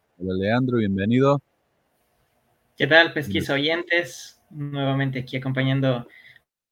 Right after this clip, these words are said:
Speaker 2: a todos nuestros oyentes y, y al señor Pesquisas en un
Speaker 1: Ah.
Speaker 2: domingo más.
Speaker 1: Bien allí. Ok, tenemos a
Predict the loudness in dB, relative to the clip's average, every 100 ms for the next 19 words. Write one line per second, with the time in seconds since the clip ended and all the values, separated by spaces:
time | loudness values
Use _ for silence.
0 | _ _ -8 -4 -2 -2 -4 -4 -2 0
1 | 0 0 -2 -4 -4 -6 -6 -6 -6 -4
2 | -2 -2 -2 -6 -8 -4 -4 -2 -6 -8
3 | -20 _ _ -6 -4 0 0 2 2 0
4 | -2 -6 -18 _ _ _ _ -10 -10 -10
5 | _ -16 -14 -12 -10 -12 -12 -18 _ _
6 | _ _ _ _ _ _ -4 -4 -4 -6
7 | -8 _ _ -10 -6 -4 -4 -4 -6 -4
8 | -2 0 0 0 0 0 -2